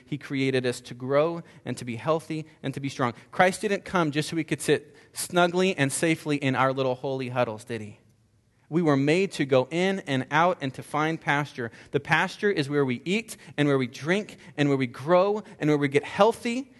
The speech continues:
And in our terms here that we often use, it's, it's, it's where we are to bear fruit.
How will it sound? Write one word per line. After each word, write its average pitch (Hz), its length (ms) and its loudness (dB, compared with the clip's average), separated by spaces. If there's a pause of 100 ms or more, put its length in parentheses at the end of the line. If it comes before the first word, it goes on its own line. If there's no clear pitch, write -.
And 156 100 2
in 151 80 4
our 214 140 4
terms 190 340 -2
here 190 100 6
that 180 80 0
we 175 80 0
often 175 280 2
use, 196 180 0
it's, 185 140 -4
it's, 160 160 -2 (120)
it's 160 220 0
where 175 160 4
we 190 120 6
are 190 80 4
to 190 120 -6
bear 160 260 4
fruit. - 540 -6